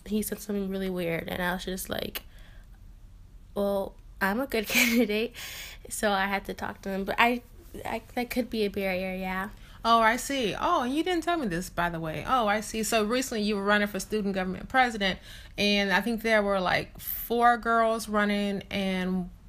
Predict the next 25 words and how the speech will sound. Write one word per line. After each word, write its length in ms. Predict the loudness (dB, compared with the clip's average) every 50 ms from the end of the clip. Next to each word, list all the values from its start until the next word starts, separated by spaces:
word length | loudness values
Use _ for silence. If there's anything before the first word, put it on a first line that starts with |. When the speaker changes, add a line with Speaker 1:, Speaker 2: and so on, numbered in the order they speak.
| -10 -6
Speaker 1:
Two 140 | -4 -4 -2
boys. 240 | -2 0 0 0 2
Speaker 2:
two 120 | 2 2
boys. 520 | 4 4 4 4 4 2 0 -2 -4 -4
Hey, 380 | -2 0 0 2 2 0 0 0
girl 280 | 0 2 4 6 6 4
power. 360 | 4 2 2 2 2 2 2 2
I 80 | 2
just 220 | 2 0 -2 -2 -2
realized 460 | -2 0 0 2 2 2 0 0 -2
that. 180 | -4 -4 -2
That's 180 | 0 -2 -2 -2
pretty 300 | -2 -2 -2 -2 0 0
awesome. 380 | 0 0 0 -2 -4 -6 -6 -6 -10 -14 -18 -18 -8 0
So 160 | 4 4 4
four 380 | 4 2 0 4 6 6 6
girl, 320 | 6 6 6 6 4 4 2 2
no, 180 | 2 2 2
three 220 | 4 4 4 4 4
girls 760 | 6 4 4 4 2 0 0 -2 -4 -4 -6 -10 -12 -12 -14 -16 -18 -20 -20 -20 -20 -16 -8 -2
and 120 | 0 0
two 140 | 2 2 2
boys, 520 | 2 2 2 2 0 -4 -8 -8 -8 -4 -4
Speaker 1:
Mm-hmm. 80 | -2 0
Speaker 2:
correct? 480 | 2 4 4 6 4 4 2 -2 -8